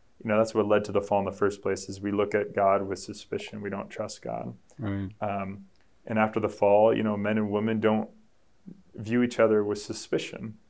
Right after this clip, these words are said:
Speaker 2: Hmm.
Speaker 1: um, and distrust. And, but rather, you know, yeah, we are called to trust, and love means vulnerability. Yeah, there's
Speaker 2: Yeah.
Speaker 1: an openness. Someone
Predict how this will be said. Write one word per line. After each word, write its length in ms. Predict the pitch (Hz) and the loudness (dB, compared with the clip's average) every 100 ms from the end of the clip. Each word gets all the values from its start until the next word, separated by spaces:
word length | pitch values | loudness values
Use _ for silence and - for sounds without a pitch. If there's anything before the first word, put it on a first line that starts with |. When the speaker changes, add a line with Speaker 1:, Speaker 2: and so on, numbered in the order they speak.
| _ - | _ -12
Speaker 2:
Hmm. 260 | 110 101 98 - - - | -8 -8 -10 -16 -12 -4
Speaker 1:
um, 360 | 107 101 101 | -2 -2 -4
and 180 | 95 92 | -6 -6
distrust. 720 | 95 98 - 117 107 - - - _ _ _ _ _ 113 | -8 -8 -2 0 0 -6 -16 -20 _ _ _ _ _ -2
And, 340 | 107 101 - | -2 -2 -2
but 120 | 117 117 | 2 6
rather, 640 | 131 135 110 101 98 - _ _ _ _ | 8 8 6 6 2 -8 _ _ _ _
you 140 | 120 107 | -4 -2
know, 460 | 98 95 95 95 - _ _ _ _ - | 0 0 -2 -6 -16 _ _ _ _ 2
yeah, 120 | 120 | 2
we 120 | 107 | 6
are 100 | 110 | 4
called 280 | - - 104 | 4 2 0
to 60 | 95 | -2
trust, 540 | - 98 95 - - | -4 -2 -2 -6 -14
and 480 | - 107 101 101 107 - - - | -8 -6 -6 -8 -10 -20 -20 -8
love 400 | 117 107 113 113 | 0 4 4 2
means 280 | 110 110 101 | 0 0 0
vulnerability. 880 | 101 101 104 95 104 117 104 - 110 - - - | 2 2 0 2 4 4 2 -4 -10 -18 -20 -4
Yeah, 180 | 117 | 0
there's 200 | 113 110 | 2 0
Speaker 2:
Yeah. 60 | 104 | -2
Speaker 1:
an 60 | - | -2
openness. 720 | 113 110 110 104 104 - - _ _ _ _ _ | -2 -2 -4 -4 -8 -12 -16 _ _ _ _ _
Someone 400 | - 120 117 107 | -4 -2 0 0